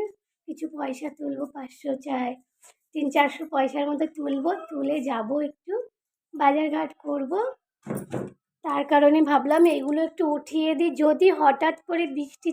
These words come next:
চলে আসে, কেননা বৃষ্টি আসার কথা আছে। তারপরেও দেখো, কখনো এই যতটা বেলা হচ্ছে না,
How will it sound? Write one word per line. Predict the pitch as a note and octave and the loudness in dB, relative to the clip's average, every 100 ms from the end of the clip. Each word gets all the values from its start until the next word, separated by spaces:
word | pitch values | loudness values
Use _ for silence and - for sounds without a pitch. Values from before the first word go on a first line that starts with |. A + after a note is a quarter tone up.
| E4 | 0
চলে | D4 C#4 D4 | 2 4 4
আসে, | D4+ D4+ D4+ | 4 2 -4
কেননা | C#4+ C4 C#4+ E4 | -2 -2 0 0
বৃষ্টি | C#4 C4 - D4+ | -2 -6 -6 -2
আসার | D4 C#4 F4+ F#4+ | -2 0 -2 -2
কথা | C#4 C4+ C#4+ C4 | -4 -4 -6 -6
আছে। | A#3 _ B3 - _ _ _ _ _ D#4 | -8 _ -20 -20 _ _ _ _ _ -2
তারপরেও | D4+ D4+ E4+ E4+ F4+ | 0 2 4 4 6
দেখো, | E4 E4 E4+ F#4+ | 4 4 0 0
কখনো | D4+ C#4 E4 F4 F#4 F#4+ - - - _ | -2 0 2 4 4 2 -2 -18 -20 _
এই | D#4 | 0
যতটা | C#4+ D4+ D4+ D#4+ F#4+ | 6 6 6 6 8
বেলা | E4+ D#4+ E4+ | 8 8 8
হচ্ছে | F#4 F#4 G4 | 6 4 4
না, | F#4 | 4